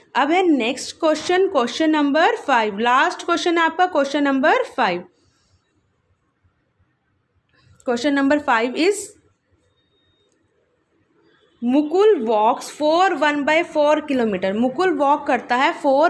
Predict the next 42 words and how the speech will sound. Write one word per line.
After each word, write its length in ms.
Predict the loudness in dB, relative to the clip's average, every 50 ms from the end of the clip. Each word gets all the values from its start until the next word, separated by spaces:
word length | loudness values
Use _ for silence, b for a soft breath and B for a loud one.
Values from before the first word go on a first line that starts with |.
| 2 0
one 200 | -2 -2 -2 -2 0
by 100 | 0 0 0 -2 0
four 220 | 0 2 2 2 2 0 -2
kilometer। 380 | -2 -2 0 -2 -2 -4 -2 -2
ये 160 | 0 0 0
भी 140 | 0 0 0
आपका 220 | 0 0 0 0 0
मिक्स्ड 340 | 0 0 0 -2 -6 -8 -6
फ्रैक्शन 400 | -4 -4 -4 -4 -2 -2 -2 0
है, 160 | 0 0 -2 -4 -8 -14 B B B B B B B B B _
ठीक 220 | -8 -8 -6 -2 -2
है। 140 | 0 0 0 -2 -6 -10 -16 B B B B B B B B B B
Every 420 | -2 0 0 0 0 0 2 2 2 2
day, 140 | 0 -2 -2 -4 -6 -4 0
every 340 | 0 0 0 0 0 0 0 0
day 120 | 0 0 0 0
वो 80 | 0 0
वॉक 380 | 0 0 0 0 0 -2 -4 -4
करता 320 | -4 -4 -4 -6 -8 -8
है, 140 | -6 -8 -8 -8 -6
ठीक 220 | -6 -6 -2 0
है, 100 | 0 0 0 -2 -2
for 260 | 0 2 2 2 2 2 0
one 180 | 0 0 0 0 0
by 60 | 0 0 -2 0 0
four 180 | 2 2 2 2 0 0
kilometer। 420 | 0 0 0 -2 -2 -2 -2 -4 -4 B B B B B B -2 0
What 160 | 0 2 2 0 0 0
distance 500 | 0 -2 -2 -2 -2 0 0 -2 -2 -4 -2 0 0
does 240 | 2 0 0 0
he 80 | 2 2 2 2 2
walk 280 | 0 2 0 0 -2 -2 -2
in 80 | -2 -2 0 0
fifteen 500 | -2 -2 -2 -2 -2 0 0 2 0 0
days? 240 | 0 -2 -2 -4 -8 -12 B B B B B B
तो 60 | -2
वो 100 | 0 0 0 0 -2
फिफ्टीन 500 | -2 -2 -2 -2 -2 0 0 0 0 0
डेज 240 | 0 0 0 0 0
में 80 | -2 0
कितना 260 | -2 -2 -2 -2 0 0 0
डिस्टेंस 480 | 0 -2 0 -2 -2 -2 -2 -4 -6